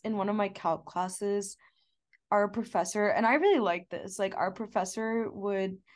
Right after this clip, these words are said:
switch up groups, like, worksheet groups every so often. So it'd be like, I feel like every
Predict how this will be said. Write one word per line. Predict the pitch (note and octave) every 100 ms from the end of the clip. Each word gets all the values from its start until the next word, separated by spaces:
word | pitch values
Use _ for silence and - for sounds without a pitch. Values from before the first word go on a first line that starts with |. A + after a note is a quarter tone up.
| _
switch | - - G#3+ G3+
up | G#3+ F#3+
groups, | F#3+ F#3+ E3 - - -
like, | F3 E3
worksheet | - F#3+ F#3+ - G#3 F#3 - -
groups | F#3+ D#3+ F#3 - -
every | F#3+ F3 F3+ F3 -
so | - F3
often. | D#3+ E3 - D3+ F#3+
So | F#3+
it'd | F3+ F3
be | F#3+
like, | F3 -
I |
feel | F#3 F#3+
like | F#3+ -
every | F3+ E3+ F#3+ F#3+ F#3